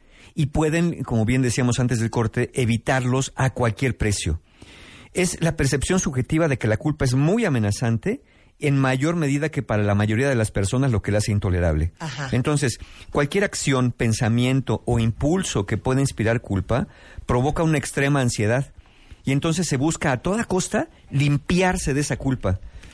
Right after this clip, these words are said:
Speaker 1: Incluso se puede estar en constante pensamiento de estar en riesgo de poder dañar a otros en cualquier conducta o omisión.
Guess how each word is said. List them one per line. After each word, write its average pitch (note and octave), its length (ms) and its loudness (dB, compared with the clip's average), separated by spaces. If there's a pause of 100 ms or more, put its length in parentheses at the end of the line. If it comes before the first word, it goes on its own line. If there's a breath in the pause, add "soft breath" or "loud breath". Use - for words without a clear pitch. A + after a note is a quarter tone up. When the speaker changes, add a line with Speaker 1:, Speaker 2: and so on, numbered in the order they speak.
(360 loud breath)
Speaker 1:
Incluso F3 640 0
se C#3+ 120 -2
puede E3+ 200 0
estar E3 200 0
en E3+ 100 2
constante C#3 600 0
pensamiento A#2+ 720 0
de A2 180 0
estar C#3+ 220 -2
en D3 100 2
riesgo B2+ 380 0
de A#2 80 2
poder A2+ 240 0
dañar B2 260 2
a A#2 60 4
otros A#2 260 -2
en A2+ 80 0
cualquier G#2 280 -2
conducta A2 320 0
o A2 40 4
omisión. B2 400 0